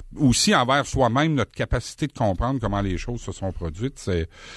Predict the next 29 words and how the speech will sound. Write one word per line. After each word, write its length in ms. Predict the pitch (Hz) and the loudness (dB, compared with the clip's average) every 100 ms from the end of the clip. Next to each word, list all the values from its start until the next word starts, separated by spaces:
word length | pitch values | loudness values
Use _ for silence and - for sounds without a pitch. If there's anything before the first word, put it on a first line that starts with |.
| - - | -18 -16
ça, 320 | - 104 104 101 | -4 0 0 -2
ça 160 | - | -2
change 400 | 110 175 180 143 | 2 2 2 0
totalement 600 | - 214 196 135 127 156 | 0 0 2 0 -2 -2
notre 180 | 143 113 | -2 -4
perspective 800 | - - - 101 - - 139 117 | 0 -2 0 -8 -8 -4 -4 -4
sur 240 | - - 110 | -8 -4 0
le 140 | 95 | 2
passé 400 | - 92 95 143 | 0 -2 -4 -4
et 40 | |
même 200 | 107 104 | -2 -2
sur 120 | 104 95 | -4 -6
le 140 | 87 | 0
présent. 420 | 80 82 80 110 | 0 -2 -6 -4
Donc, 240 | 104 117 117 - - - - - | 0 -2 -4 -16 -20 -20 -14 -4
euh, 400 | 90 85 80 85 | 0 0 -2 0
l'hypercritique, 960 | 98 113 151 185 165 - 117 - 180 - | 2 4 4 2 -4 -6 -8 -4 -6 -2
pour 220 | - 143 104 | 0 0 -2
moi, 380 | 107 117 135 143 - | -8 -6 -6 -8 -8
est, 320 | 101 90 98 | -8 -6 -8
est 160 | 87 | -10
aussi 240 | - - 139 | -12 -6 -4
un 100 | 104 | -2
manque 220 | 110 117 | -2 -2
d'humilité 640 | 87 92 87 82 - 123 | -2 -4 -4 -6 -4 -2
envers 220 | 110 98 120 | 2 2 2
la 140 | 98 | 0
complexité 1200 | - - 175 - 170 165 - - - - - 170 - - - - | -2 -4 -2 2 0 0 -8 -12 -10 -10 -2 -2 -2 -18 -8 0
infinie 720 | 214 170 - 120 113 127 | 2 2 0 2 4 4